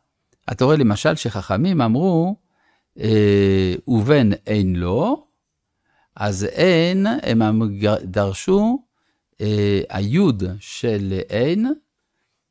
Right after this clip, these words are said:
אה, סליחה, לא, מאין יבמי,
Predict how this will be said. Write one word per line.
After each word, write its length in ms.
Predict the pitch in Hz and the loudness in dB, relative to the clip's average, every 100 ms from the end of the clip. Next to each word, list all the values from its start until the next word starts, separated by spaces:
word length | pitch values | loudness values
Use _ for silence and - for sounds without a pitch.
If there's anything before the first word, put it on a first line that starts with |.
| _ _ 123 117 - | _ _ -16 -4 0
אה, 140 | 147 | 2
סליחה, 300 | 143 147 135 | 2 0 0
לא, 220 | 120 101 - | 2 0 -2
מאין 760 | - 104 127 - - 175 117 87 92 _ _ _ _ | -2 0 0 0 0 2 2 0 -6 _ _ _ _
יבמי, 640 | 107 113 107 101 120 87 | -2 0 2 2 2 0